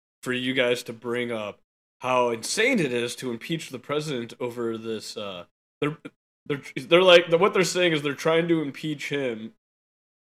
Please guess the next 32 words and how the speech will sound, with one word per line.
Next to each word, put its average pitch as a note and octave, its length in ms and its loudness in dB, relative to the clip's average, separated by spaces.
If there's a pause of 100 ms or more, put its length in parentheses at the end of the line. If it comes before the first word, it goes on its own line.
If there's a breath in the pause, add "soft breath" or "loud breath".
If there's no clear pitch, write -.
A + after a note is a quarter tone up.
(320)
over C#3 280 0
taking D3 420 -4
money C#3 260 -4
from B2 260 -8
Ukraine. A2+ 680 -8 (220)
And C#3 100 -4
the C4 100 2
only C4+ 440 6
reason D#3+ 340 6
they're C#3 140 0
doing C#3 420 2
that G#2+ 220 -4
is A2 100 -14
because B2 340 -8
we, D3+ 580 -2 (120)
the C3 220 2
Democrats, D#3 560 -2
impeached B2 420 -14
Trump C3+ 340 -8
over A#2+ 220 -8
trying B2 320 -8
to A#2 80 -14
find A#2 320 -10
out A#2+ 240 -6
information G#2 640 -16
about A#1+ 300 -20
it. - 60 -20 (800)
I D#3+ 60 -4
mean, E3 220 -2
what A3 280 2
is F#3 240 0
worse? A2 540 -12